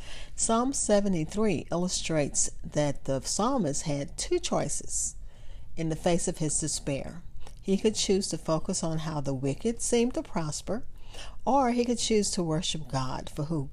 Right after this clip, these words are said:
God is. The psalmist, um, stated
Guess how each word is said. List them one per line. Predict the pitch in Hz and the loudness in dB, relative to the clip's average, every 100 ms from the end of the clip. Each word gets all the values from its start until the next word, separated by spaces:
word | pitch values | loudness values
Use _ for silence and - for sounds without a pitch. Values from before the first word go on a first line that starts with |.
| - | -4
God | 160 151 143 131 | 0 2 2 0
is. | 160 123 - - - - - - - - - - - | -2 -4 -4 0 0 0 -4 -8 -8 -10 -10 -8 -2
The | 170 | 0
psalmist, | - 196 202 226 226 - - - | 2 4 4 2 2 0 -4 0
um, | 165 151 143 135 135 | 0 2 0 0 -2
stated | - - - 190 208 131 - | 2 2 4 4 6 2 -2